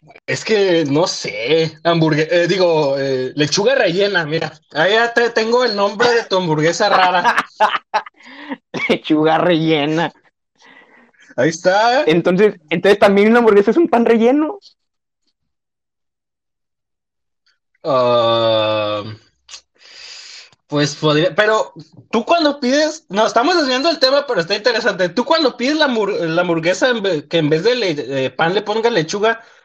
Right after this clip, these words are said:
Speaker 1: la envuelven, ¿no? Según yo, la envuelven.
Speaker 2: Sí, pero nada más como
Speaker 1: Ajá.
Speaker 2: con una hojita para que no se salga la carne por atrás,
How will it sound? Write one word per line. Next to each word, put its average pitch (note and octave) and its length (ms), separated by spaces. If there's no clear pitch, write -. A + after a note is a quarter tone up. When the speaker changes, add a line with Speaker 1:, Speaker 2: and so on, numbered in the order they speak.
Speaker 1:
la F3 140
envuelven, C4 720
¿no? F#4+ 140
Según A3 300
yo, B3+ 180
la C#4+ 140
envuelven. G#3 680
Speaker 2:
Sí, F3 300
pero D#3+ 220
nada D#3+ 120
más F3+ 160
como F#3 320
Speaker 1:
Ajá. E3 100
Speaker 2:
con D3+ 60
una D#3+ 100
hojita E3 340
para D#3 200
que D3 100
no C#3 120
se E3 120
salga D#3 260
la D3+ 120
carne D3+ 260
por C#3+ 180
atrás, B2 400